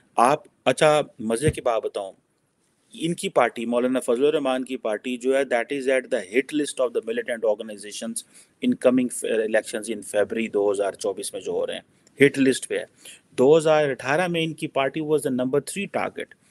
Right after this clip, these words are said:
पहले भी, I think, पीपल्स पार्टी और, अ, कोई ए-, एएनपी थी, and then, अ, इनकी पार्टी थी। यानी कि ये ऐसे मौलवी हैं जो घर में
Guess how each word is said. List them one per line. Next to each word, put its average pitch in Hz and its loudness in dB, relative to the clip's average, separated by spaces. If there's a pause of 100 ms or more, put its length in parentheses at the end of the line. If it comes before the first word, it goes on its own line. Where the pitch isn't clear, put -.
(220)
पहले 135 2
भी, 131 0
I 123 2
think, 127 -6
पीपल्स 123 -4
पार्टी 123 -2
और, 113 2
अ, 107 0
कोई 107 -8
ए-, 107 -2
एएनपी 147 -2
थी, 156 -8 (380)
and 110 0
then, 123 2
अ, 110 -4
इनकी 117 -4
पार्टी 98 -4
थी। 95 -14 (340)
यानी 127 4
कि 165 0
ये 160 0
ऐसे 127 0
मौलवी 120 2
हैं 117 -6 (360)
जो 123 4
घर 107 0
में 160 2